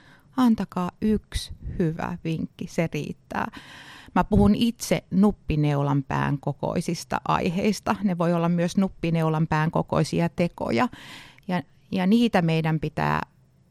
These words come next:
esitellä, niis-, niistä meidän pitää kertoa, koska ni-, ne on sellaisia juttuja, mitkä me voidaan ottaa omaan elämäämme mukaan. Vast-, mä pelkään sitä, että kun meillä on,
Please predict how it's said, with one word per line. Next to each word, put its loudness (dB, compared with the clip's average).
esitellä, 0
niis-, 0
niistä 4
meidän 2
pitää -4
kertoa, -4
koska -4
ni-, 0
ne 2
on 2
sellaisia 0
juttuja, -2
mitkä -6
me 0
voidaan 4
ottaa -2
omaan 2
elämäämme -2
mukaan. -2
Vast-, 4
mä 0
pelkään 2
sitä, -2
että -4
kun -6
meillä 2
on, 2